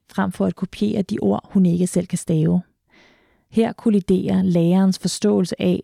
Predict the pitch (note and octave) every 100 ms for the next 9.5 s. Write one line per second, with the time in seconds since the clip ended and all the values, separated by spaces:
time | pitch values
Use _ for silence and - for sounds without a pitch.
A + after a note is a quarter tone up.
0 | - F3+ F3 F3+ E3+ E3 - E3+ F3 F3
1 | F#3 F3 - F3 F3+ G3+ G3+ F3+ F3 -
2 | F#3 F3 E3+ E3 - E3+ F#3 F#3 - -
3 | F#3 F#3+ - - _ - F#3+ G#3 G3 E3+
4 | D#3+ - G#3 G3+ - F#3+ E3+ F#3+ - F#3
5 | F#3 A3+ G3 F#3 E3+ F#3 F#3+ - - -
6 | A3+ - A#3+ - F3 E3 E3+ - F3+ F3
7 | - F3 F3 F3 F3 F3+ F#3+ - F#3+ F3
8 | F3+ G3 F#3 - - - F3 F#3 G#3 -
9 | D3+ D3+ D3 C#3+